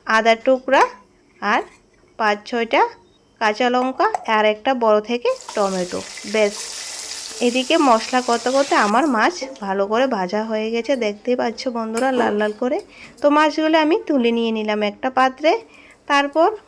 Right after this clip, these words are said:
ফোড়নে দিলাম গোটা জিরা, এলাচ, দারুচিনি। তো ফোড়নগুলিকে ভালো করে ভেজে এবার আগে থেকে মিক্সার করে রাখা মশলা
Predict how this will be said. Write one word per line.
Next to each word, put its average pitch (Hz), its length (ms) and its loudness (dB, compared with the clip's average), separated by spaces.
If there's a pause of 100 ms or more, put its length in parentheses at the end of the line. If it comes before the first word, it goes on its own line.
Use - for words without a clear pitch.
(680)
ফোড়নে 277 360 4 (100)
দিলাম 302 260 4 (1000)
গোটা 262 260 4 (100)
জিরা, 302 300 4 (420)
এলাচ, 262 300 4 (260)
দারুচিনি। 190 560 2 (1120)
তো 269 80 0 (380)
ফোড়নগুলিকে 262 600 4 (120)
ভালো 226 160 0 (100)
করে 240 140 4 (100)
ভেজে 226 320 2 (180)
এবার 226 200 4 (560)
আগে 233 260 2
থেকে 269 220 2 (720)
মিক্সার 220 420 -4
করে 233 140 4 (100)
রাখা 208 220 2 (100)
মশলা 202 300 0